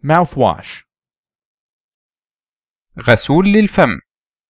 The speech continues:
Speaker 2: طعم غسول الفم مر.
Speaker 1: Mouthwash is bitter.
Speaker 2: طعم غسول الفم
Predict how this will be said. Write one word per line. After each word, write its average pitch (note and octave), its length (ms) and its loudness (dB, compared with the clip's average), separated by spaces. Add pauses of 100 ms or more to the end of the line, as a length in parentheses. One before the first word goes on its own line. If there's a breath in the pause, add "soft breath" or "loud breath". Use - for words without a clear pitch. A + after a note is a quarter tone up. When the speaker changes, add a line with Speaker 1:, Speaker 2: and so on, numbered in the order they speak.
(1800)
Speaker 2:
طعم B2+ 300 2
غسول A#2 480 -4
الفم E3 520 -4 (280)
مر. D3+ 380 2 (2000)
Speaker 1:
Mouthwash B2+ 840 0
is A#2 200 0
bitter. D3+ 460 0 (2500)
Speaker 2:
طعم C3+ 300 2
غسول A#2 480 -4
الفم D#3+ 520 -2